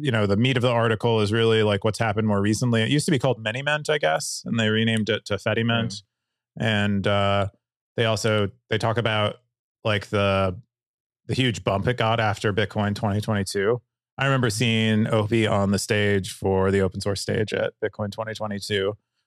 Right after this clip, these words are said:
Speaker 1: Um, and a lot of people were just immediately really pumped about it. I think when you, when you say something like, "This thing is both scalable and private," it really gets Bitcoiners excited.
Speaker 2: I think,
Speaker 1: Um,
Speaker 2: I think the coolest thing for me is that it's gonna be on Lightning, so there's not gonna be a separate, like,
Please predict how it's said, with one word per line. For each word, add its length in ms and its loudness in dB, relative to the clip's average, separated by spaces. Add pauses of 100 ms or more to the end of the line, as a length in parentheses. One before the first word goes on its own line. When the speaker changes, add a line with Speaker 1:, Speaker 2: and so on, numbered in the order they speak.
(280)
Speaker 1:
Um, 460 0
and 100 0
a 40 2
lot 160 2
of 80 -2
people 180 -2
were 80 0
just 220 -6
immediately 520 2
really 240 2
pumped 260 -4
about 280 0
it. 120 0
I 100 0
think 140 2
when 100 2
you, 200 0 (580)
when 120 0
you 60 2
say 180 2
something 320 0
like, 320 0 (680)
"This 160 -2
thing 280 2
is 640 2
both 340 -2
scalable 560 2
and 100 -2
private," 680 2
it 100 2
really 240 2
gets 220 -2
Bitcoiners 560 -4
excited. 480 -4 (280)
Speaker 2:
I 80 0
think, 120 2
Speaker 1:
Um, 160 0
Speaker 2:
I 40 2
think 140 0
the 80 0
coolest 240 2
thing 140 0
for 120 0
me 160 2
is 140 0
that 160 2
it's 100 -2
gonna 200 0
be 420 0
on 240 2
Lightning, 380 0
so 120 -6
there's 120 -2
not 60 -2
gonna 100 0
be 100 -2
a 60 0
separate, 460 -2
like, 260 -2